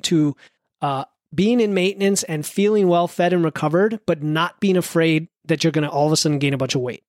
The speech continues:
It's a great place to be. And it's a place where a lot of people listening wanna be.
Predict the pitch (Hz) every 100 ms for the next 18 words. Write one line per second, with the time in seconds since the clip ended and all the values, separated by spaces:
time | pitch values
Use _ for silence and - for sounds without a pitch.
0 | _ _ 151 143 151 160 160 156 139 151
1 | 131 - _ _ - - _ - - 147
2 | 139 - 170 170 175 185 190 214 214 214
3 | 262 214 180 143 127 117 117